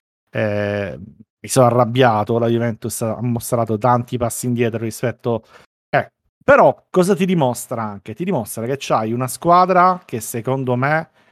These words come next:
è ancora unita, è ancora con l'allenatore, e ha ancora la voglia di ribaltare le partite. Cioè, partiamo da qui.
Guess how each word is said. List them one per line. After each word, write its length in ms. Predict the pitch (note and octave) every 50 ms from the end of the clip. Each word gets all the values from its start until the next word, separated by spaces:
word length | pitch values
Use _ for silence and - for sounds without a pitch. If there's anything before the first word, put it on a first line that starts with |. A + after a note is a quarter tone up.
| _ _ _
è 80 | - C3+
ancora 380 | C3 B2+ - - F#3 F#3+ F#3
unita, 560 | E3 D3 C#3+ B2+ A#2 A2 A2+ G2+ F#2+ F2 - _ _ _ _ _ _
è 80 | - C3
ancora 380 | B2+ B2 B2 - G#3 G#3+ F#3
con 140 | C#3+ C#3+ D3+
l'allenatore, 840 | C#3+ C#3 B2+ C3 B2+ A#2+ A2+ A2+ C3+ C#3+ D3 D3+ D3+ D#3 D#3+ D#3
e 60 | C#3+ C3
ha 80 | B2
ancora 360 | B2 A#2+ A#2+ - F#3 G3 F3+
la 100 | D#3+ C#3+
voglia 260 | C3+ C#3 C#3+ C#3+ C3 A#2+
di 60 | A#2
ribaltare 500 | A#2+ B2 B2 C3 C#3 B2 - - G2 G2+
le 100 | G2+ G#2+ G2
partite. 420 | G2+ G2 _ - F2+ E2 - -
Cioè, 160 | - - A#2
partiamo 360 | - - B2+ - - A3 A3+ F#3+
da 100 | D3 B2
qui. 260 | - A#2+ G#2+ F2+ -